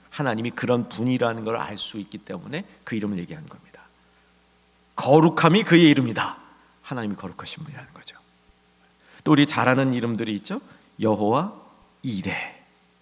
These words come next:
뭐죠? 하나님이 준비시키셨다. 여호와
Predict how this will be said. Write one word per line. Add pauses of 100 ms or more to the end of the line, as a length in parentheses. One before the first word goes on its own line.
(380)
뭐죠? (420)
하나님이 (260)
준비시키셨다. (880)
여호와